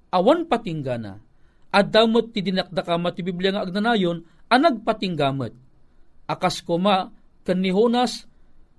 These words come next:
nagyan iti uneg iti ikan iti agnanayon, ngem tallo nga aldaw na mulaeng, nagpatinggan di nga agnanayon.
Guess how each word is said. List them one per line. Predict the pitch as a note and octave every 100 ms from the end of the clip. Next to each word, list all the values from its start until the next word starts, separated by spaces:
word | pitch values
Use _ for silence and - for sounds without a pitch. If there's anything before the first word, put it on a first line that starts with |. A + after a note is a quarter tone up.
| -
nagyan | D#3+ C#3+ D3+ A3 A3+
iti | G#3+ E3 G3
uneg | G3+ G3 B3 G3 - G#3+
iti | G3+ -
ikan | G3 A3+ A3+
iti | A3 G#3
agnanayon, | A3 G#3+ B3 D4 A#3+ A#3+ A#3 - _ -
ngem | E4+ E4+
tallo | E4 D#4+ E4
nga | D4+
aldaw | D4 C#4+
na | C4+ A#3+
mulaeng, | A#3 G3+ F#3+ C#3 - -
nagpatinggan | E4 E4 G3+ B3+ B3+ G#3+ G3 A3+
di | G3 E3
nga | F3+ F3
agnanayon. | E3+ D3+ D3 C3 C3+ G#2+